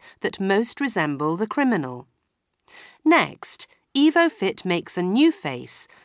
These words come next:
by combining the faces chosen by the witness. It then adds small variations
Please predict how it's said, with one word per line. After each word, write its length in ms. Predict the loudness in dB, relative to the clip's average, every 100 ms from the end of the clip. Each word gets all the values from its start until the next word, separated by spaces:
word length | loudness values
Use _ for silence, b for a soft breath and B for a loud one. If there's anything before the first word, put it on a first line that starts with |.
| b
by 160 | 2 2
combining 640 | 0 2 4 4 2 0
the 100 | -2
faces 520 | -6 0 0 0 -6
chosen 580 | -4 0 0 0 -2 -2
by 240 | 0 0 0
the 140 | -2
witness. 680 | -2 -2 -6 -8 -8 -10 -12 _ _ _ _ _ _ b b b
It 220 | -2 2
then 320 | 2 4 2
adds 380 | 0 0 -2 -4
small 500 | -4 0 2 4 2
variations 1040 | 2 2 2 0 0 -2 -2 -4 -4 -6